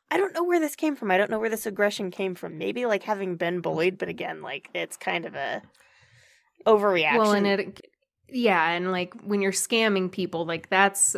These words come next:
Speaker 2: a whole different kind of game. Like,
Speaker 1: Yeah, yeah, and people
Speaker 2: to
Speaker 1: get
Speaker 2: be
Speaker 1: bullied all the
Speaker 2: playing, like
Speaker 1: time, and they don't, like, turn into assholes, you know? Like,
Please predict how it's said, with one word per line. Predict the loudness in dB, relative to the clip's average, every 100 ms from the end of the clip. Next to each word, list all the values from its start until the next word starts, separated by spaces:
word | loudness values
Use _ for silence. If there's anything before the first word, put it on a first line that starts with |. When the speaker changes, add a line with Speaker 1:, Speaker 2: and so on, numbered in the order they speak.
| -4
Speaker 2:
a |
whole | -4 0 0 0
different | -2 -6 -6 -8 -6
kind | -6 -6
of | -4
game. | -4 -4 -8
Like, | -4 4
Speaker 1:
Yeah, | 6 6 2 0 -4
yeah, | 4 4
and | 6
people | 6 6 4
Speaker 2:
to | 2
Speaker 1:
get |
Speaker 2:
be | 2
Speaker 1:
bullied | 2 4
all | 4 4
the | 2
Speaker 2:
playing, | 0
like | -2 0 0
Speaker 1:
time, | -2
and | -2
they | 0
don't, | 2 2 0 -2
like, | -2 -2 -4
turn | -8 -4 -2
into | -2 -2
assholes, | 0 0 -4 -10 -12 -6
you | -2 -2
know? | -2 -4 -2
Like, | -4 -6